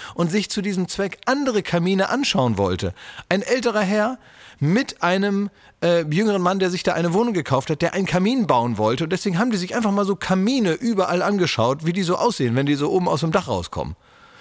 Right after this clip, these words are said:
Und da stand, haben die sich überall hingestellt. Und es war natürlich verrückt, so, ne, weil man das ja nicht macht. Ähm, aber ich war froh, dass sich die Situation aufgelöst hat. Und das finde ich bei dir so schrecklich,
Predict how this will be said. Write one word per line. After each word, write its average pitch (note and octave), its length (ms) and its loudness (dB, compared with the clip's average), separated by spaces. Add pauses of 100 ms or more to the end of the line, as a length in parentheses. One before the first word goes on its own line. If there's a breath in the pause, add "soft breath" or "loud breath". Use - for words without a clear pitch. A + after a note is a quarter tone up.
(220 loud breath)
Und G#3+ 100 0
da G#3+ 140 2
stand, G#3 240 0
haben G3 140 0
die G#3+ 60 -2
sich F#3+ 180 -2
überall G3+ 300 0
hingestellt. E3 480 0 (260 loud breath)
Und - 100 -4
es C#3+ 100 2
war F3 240 2 (160)
natürlich D#3+ 320 -2
verrückt, - 680 0
so, A#3 360 -4
ne, F3+ 240 -2
weil D3+ 100 2
man D#3 140 2
das D#3 100 0
ja D3+ 80 0
nicht C3+ 180 0
macht. - 320 -2 (480 loud breath)
Ähm, F3+ 440 2 (300)
aber E3 180 2
ich D3 100 -2
war D#3+ 100 4
froh, F#3+ 320 -2
dass F#3+ 140 0
sich E3+ 140 -2
die E3+ 80 -4
Situation D#3+ 440 0
aufgelöst A#2+ 600 0
hat. A2 100 0
Und C3 220 -2
das A3+ 200 0
finde G#3 220 0
ich F#3+ 180 -4
bei F3 120 2
dir G#3 260 0
so F#3+ 140 -2
schrecklich, F3 520 -2